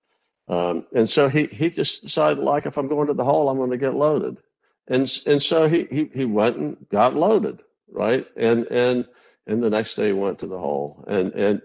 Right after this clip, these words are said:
but the point is, he, he could, you could say, "I wanna get high," and get high.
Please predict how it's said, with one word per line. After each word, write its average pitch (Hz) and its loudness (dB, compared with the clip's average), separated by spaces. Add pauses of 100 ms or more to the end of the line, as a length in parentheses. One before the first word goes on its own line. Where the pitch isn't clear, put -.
(120)
but 113 -2
the - -4
point 147 4
is, 135 4
he, 147 0 (200)
he 135 -6
could, 131 -2 (100)
you 123 -4
could 127 -2
say, 139 4 (640)
"I 104 2
wanna 131 4
get 151 4
high," 160 2 (220)
and 160 0
get 240 4
high. 254 0